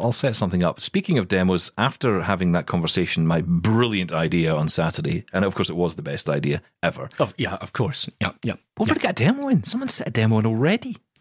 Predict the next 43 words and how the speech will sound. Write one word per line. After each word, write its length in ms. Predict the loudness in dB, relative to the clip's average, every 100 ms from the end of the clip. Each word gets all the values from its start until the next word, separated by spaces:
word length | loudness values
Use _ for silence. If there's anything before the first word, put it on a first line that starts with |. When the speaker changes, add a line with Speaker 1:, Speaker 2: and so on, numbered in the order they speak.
| -2
Speaker 2:
Alre-, 300 | 2 2 2
already 420 | 2 4 4 4
Speaker 1:
In 60 | 6
Speaker 2:
making 120 | 6
Speaker 1:
fact, 140 | 6 4
Speaker 2:
us 160 | 6
Speaker 1:
not, 60 | 6 6
Speaker 2:
look 60 | 4
terrible. 240 | 6 6
Speaker 1:
not 60 | 6
only 180 | 4 6
have 160 | 4
we 60 | 2
had 180 | 2 2
one 240 | 4 4
demo, 360 | 2 2 2 0 -2
<laughs> 160 | -10 0
yeah, 140 | 2 4
thanks. 380 | 2 2 2 -4 -6 -8 0
Uh, 200 | 2 4
we've 180 | 4 2
had 140 | 2 2
one 280 | 2 2
demo, 460 | 4 4 4 0 -2 -8 _ -2
and 280 | 2 2 4
we've 160 | 2 2
had 140 | 0
the 120 | 4
offer 220 | 2 2 0
of 60 |
another. 300 | 2 2 2
I'm, 220 | 2 2 2
I'm 320 | 0 2 0 -4 0
honestly 360 | 2 2 2
astounded 560 | 2 2 2 2 0 -2
by 160 | -2 -2
you. 160 | -4 0
You're 220 | 0 0
all, 280 | 0 0 0 0
I 40 |
mean, 120 | 0
not 120 | 0 -2
you, 220 | -4